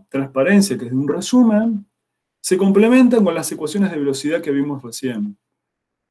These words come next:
En la, en cuerdas vamos a usar que la velocidad es la raíz de la tensión sobre mu. En ondas longitudinales en sólidos, la velocidad es la raíz del módulo Ian sobre la densidad.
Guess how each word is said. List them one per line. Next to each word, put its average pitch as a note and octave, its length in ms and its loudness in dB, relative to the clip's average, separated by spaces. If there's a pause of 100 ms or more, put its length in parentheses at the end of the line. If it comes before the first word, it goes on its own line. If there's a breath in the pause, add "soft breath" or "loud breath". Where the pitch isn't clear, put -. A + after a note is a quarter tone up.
(240)
En F#3+ 120 4
la, - 160 2
en F3+ 180 -4
cuerdas A3+ 540 4
vamos D#3+ 240 -8
a D#3+ 40 -10
usar F3+ 420 -2
que D3+ 140 -8
la C#3 100 -2
velocidad C#3 400 -4
es F#3 100 -6
la C#3+ 120 -8
raíz C#3 520 -4
de C3 100 -4
la C3 140 -2
tensión C3 480 -6
sobre C3 320 -2
mu. B2 320 -2 (840)
En D3 160 4
ondas F#3 260 4
longitudinales D#3+ 600 -6
en F3 120 -10
sólidos, G#3 420 4
la C3+ 120 2
velocidad D#3 760 0 (220)
es C#3+ 140 0
la C3+ 100 -2
raíz C3 280 0
del C#3 140 2
módulo C#3+ 340 2
Ian D3 200 0
sobre B2+ 300 -4
la B2 80 -6
densidad. F3 680 -4